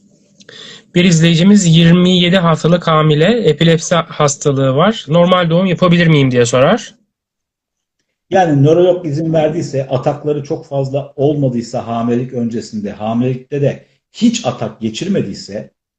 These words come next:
Speaker 2: ilaç kontrolü iyi bir şekilde ayarlanmışsa normal doğum yapmasında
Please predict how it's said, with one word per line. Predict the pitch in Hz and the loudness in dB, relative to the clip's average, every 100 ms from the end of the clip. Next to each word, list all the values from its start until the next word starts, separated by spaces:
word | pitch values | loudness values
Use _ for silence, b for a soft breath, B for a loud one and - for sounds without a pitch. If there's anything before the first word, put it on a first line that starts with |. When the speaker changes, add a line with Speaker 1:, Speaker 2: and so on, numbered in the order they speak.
| _ - | _ -4
Speaker 2:
ilaç | 120 156 - | 0 0 -2
kontrolü | 135 127 - 123 104 | -4 -4 -2 -6 -4
iyi | 117 147 | -4 -2
bir | 135 | -4
şekilde | - 110 101 | -6 -10 -10
ayarlanmışsa | 110 123 120 104 98 - 180 | -8 -6 -6 -8 -10 -12 -6
normal | 135 131 139 135 | -2 0 0 -2
doğum | 127 113 | -4 -4
yapmasında | 135 135 123 - 113 180 | -6 -6 -14 -12 -10 -8